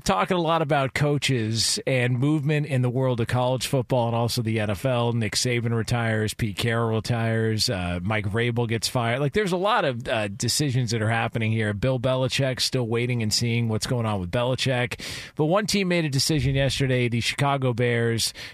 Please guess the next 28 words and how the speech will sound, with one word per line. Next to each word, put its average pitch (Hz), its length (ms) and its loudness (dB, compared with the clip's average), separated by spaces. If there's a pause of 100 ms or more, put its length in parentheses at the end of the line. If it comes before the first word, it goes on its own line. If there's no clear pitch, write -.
made 123 200 2
a 110 60 -6
decision. 120 480 0
They're 117 100 2
gonna 110 160 -2
stay 143 320 2
with 147 160 0
Matt 135 220 2
Eberflus 127 600 0
as 107 120 -2
their 107 160 0
head 107 180 0
coach, 147 420 0
but 180 400 2
they 139 200 2
announced 135 440 0
multiple 135 460 0
firings 131 800 0
on 117 160 -2
the 107 100 0
offensive 120 560 0
staff, 123 560 0
most 113 320 -2
notably 131 480 0
Luke 107 240 -2
Getsy, 131 400 0
the 117 140 0
offensive 104 400 -2